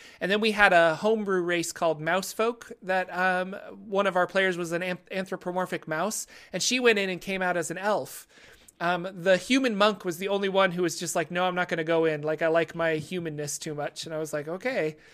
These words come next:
So, really funny to me because I thought this was gonna be something where some, where one person changes by accident and everyone steers clear, but they loved it. They thought it was hilarious and they all went in.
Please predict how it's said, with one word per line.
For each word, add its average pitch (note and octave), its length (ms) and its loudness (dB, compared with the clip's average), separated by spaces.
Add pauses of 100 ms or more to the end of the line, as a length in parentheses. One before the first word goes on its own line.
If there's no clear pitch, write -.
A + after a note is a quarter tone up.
(380)
So, F#3+ 680 2 (400)
really B3+ 400 2
funny B3 320 0
to A3 120 -6
me G3 180 -4
because F#3+ 320 -2
I G#3+ 140 6
thought A#3 220 0
this G3 180 -4
was G3 140 -6
gonna F#3+ 160 -4
be F3+ 80 -6
something F3+ 360 -4
where F3 120 0
some, G#3+ 300 -2
where F3+ 160 2
one G#3 200 4
person F#3 360 -4
changes F3 440 -4
by D#3+ 140 2
accident E3 600 0 (260)
and E3+ 120 0
everyone F3+ 360 2
steers E3+ 360 -2
clear, D3+ 440 0 (240)
but C#3+ 120 -2
they B3 160 10
loved F#3 360 4
it. D3 160 -2
They F#3 100 0
thought F#3+ 180 2
it E3+ 40 2
was E3 140 -4
hilarious D#3+ 640 2
and D#3+ 100 -2
they E3 100 0
all E3 160 4
went D#3+ 180 -2
in. D3 280 -6